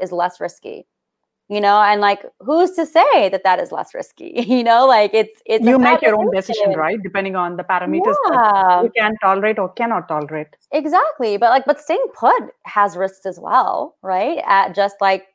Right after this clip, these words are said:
Speaker 1: not staying put does, you know? And I think we've, we've let ourselves be fooled into thinking one is less risky than the other, when in fact, we just don't know,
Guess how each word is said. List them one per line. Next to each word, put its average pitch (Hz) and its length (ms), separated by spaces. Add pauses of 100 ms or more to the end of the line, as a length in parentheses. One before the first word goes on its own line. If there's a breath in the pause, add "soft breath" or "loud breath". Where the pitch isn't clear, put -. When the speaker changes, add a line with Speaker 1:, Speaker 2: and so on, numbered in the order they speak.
(160)
Speaker 1:
not 233 280
staying 190 260
put - 280
does, 98 380
you 185 80
know? 180 200
And 190 200
I 190 80
think 220 280
we've, 196 340 (640)
we've 220 120
let 269 160
ourselves 269 320
be 220 140
fooled 190 240
into 180 120
thinking 180 280
one 175 180
is 165 100
less 175 400
risky 175 300
than 160 140
the 156 120
other, 67 460
when 185 160
in 180 140
fact, 185 400
we 190 120
just 208 220
don't 185 280
know, 160 460